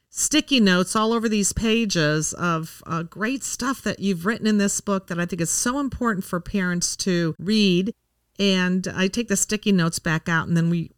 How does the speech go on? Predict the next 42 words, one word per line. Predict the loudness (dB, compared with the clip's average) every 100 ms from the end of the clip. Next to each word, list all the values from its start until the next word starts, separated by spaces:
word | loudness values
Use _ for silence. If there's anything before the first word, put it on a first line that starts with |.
| -4
donate | 0 2 2 0
the |
books | -2 -2 -2
to | -2
our | 0
nonprofit | 0 0 0 0 0 -2
now | -2
to | -2 -4
give | -4
them | -2
to | -4
parents | -2 0 0 -2
who | -6
can't | -4 -4
afford | -4 -2 -2
to | 0
buy | 0 -2
these | -4 -6
books. | -6 -8 -4
So | -2
I'm | -2
so | -4 -2 -2
excited | -2 -2 0 0 -2 -6 _ _ _ _ -4
to |
have | 0 2
you | 2
on | 2
the | 2
show | 0 0
to | 0
talk | -2 -2
about | 0 0
this | 0 -2
book | -4 0
also. | 0 0 -2 -2 -4 -10 _ _ _ _ _ _
So | 0
you | 2 4 4
wrote | 2 0
FaceTime | 2 2 2 0 2 2
for | 2 -2
Teenage | 0 2 2 2 -2 -4
Girls. | -2 -2 -2 -6 -8